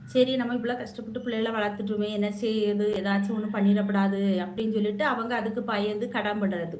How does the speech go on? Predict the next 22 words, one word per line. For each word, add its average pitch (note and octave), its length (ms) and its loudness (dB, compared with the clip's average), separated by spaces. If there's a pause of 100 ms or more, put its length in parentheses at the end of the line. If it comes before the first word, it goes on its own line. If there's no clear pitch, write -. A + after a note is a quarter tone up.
பிள்ளைங்களால. F3+ 480 -2 (560)
இவனை C#4 320 0
வண்டி B3+ 320 2
எடுக்கிறது C4 420 2
வரைக்கும் B3 400 0
சொல்லுவானு, A#3 360 0
"நான் A3 200 2
ஒழுங்கா C4+ 380 0
வேலைக்கு A3+ 380 0
போவேன், A3+ 360 -4
ஒழுங்கா A#3 300 0
ஃபைனான்ஸ் A3+ 480 -2
கட்டுவேன், G#3+ 300 -2
எப்படியாவது C#4 560 -2
எனக்கு C#4 160 -2
வண்டி A#3 180 -2
எடுத்து G#3+ 260 -2
தந்துருங்க, G#3 280 -2
வந்துருங்கன்னு" G#3 580 2
ஒரே G#3 360 2
சண்டை G#3 320 0
போடுவானு. G#3 420 0